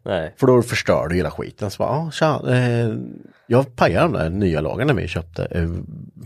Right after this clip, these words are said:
Speaker 2: vill du köpa två nya?"
Speaker 1: <laughs> Ja.
Speaker 2: Och då, då var det så här, "Ja, men de, de kostade åttahundra spänn. Ja, det är klart som fan jag köper nya. Och jag,
Speaker 1: Ja.
Speaker 2: det, jag kan ju inte, ja, men jättebra sådär. Vi
Speaker 1: Ja.
Speaker 2: hade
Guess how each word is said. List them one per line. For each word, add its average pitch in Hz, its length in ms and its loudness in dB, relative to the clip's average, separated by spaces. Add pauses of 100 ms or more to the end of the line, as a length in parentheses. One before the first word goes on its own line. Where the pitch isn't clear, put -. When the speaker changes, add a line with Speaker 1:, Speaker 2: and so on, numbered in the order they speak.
(380)
Speaker 2:
vill 90 80 -4
du 85 60 -2
köpa 85 200 -2
två 90 160 -4
nya?" 85 280 0 (360)
Speaker 1:
<laughs> - 400 0
Ja. 101 140 -2 (1300)
Speaker 2:
Och 131 80 -2
då, 139 220 0
då 131 120 2
var 135 140 6
det 139 60 4
så 120 100 -4
här, 117 100 -2
"Ja, 120 60 0
men 139 160 2
de, 127 180 0
de 117 160 0
kostade 117 360 0
åttahundra - 420 -2
spänn. 113 320 2
Ja, 104 140 4
det 120 80 4
är 120 40 2
klart 117 180 -2
som - 100 -14
fan 113 140 0
jag 95 80 0
köper - 240 -10
nya. 107 380 2
Och 113 80 6
jag, 110 160 4
Speaker 1:
Ja. 117 40 0 (120)
Speaker 2:
det, 110 240 0
jag 113 180 -4
kan 120 120 0
ju 135 60 2
inte, 107 520 0 (1040)
ja, - 80 -6
men 147 160 6
jättebra 90 1080 -2
sådär. - 280 -2
Vi 95 80 4
Speaker 1:
Ja. 98 100 6
Speaker 2:
hade 98 240 -4